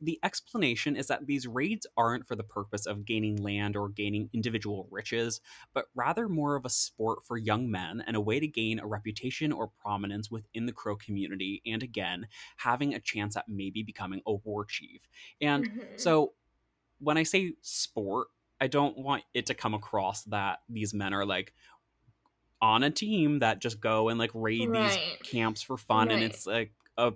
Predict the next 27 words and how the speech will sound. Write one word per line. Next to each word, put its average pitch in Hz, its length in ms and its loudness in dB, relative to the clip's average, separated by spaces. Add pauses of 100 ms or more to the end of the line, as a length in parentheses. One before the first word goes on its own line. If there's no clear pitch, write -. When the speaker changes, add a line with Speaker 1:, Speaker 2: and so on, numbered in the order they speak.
Speaker 1:
frat 110 460 2
thing. 104 260 2
Like, 107 180 0
these 120 340 -2
are 139 60 4
battles, 113 540 2
and 123 100 -2
people 107 300 -2
are 104 240 -2 (340)
very 131 220 6
much - 160 2
getting 120 240 6
hurt 113 260 4
Speaker 2:
Right. - 80 -2
Speaker 1:
and 110 140 -2
wounded 107 320 2
and 104 100 -4
dying 92 560 0
and 92 180 -6 (220)
risking 107 840 0
lives 98 440 -2
to - 120 -4
do - 240 0
this. 254 540 0
Speaker 2:
Right. - 80 -20 (460)
Speaker 1:
But 131 240 4
it 131 140 0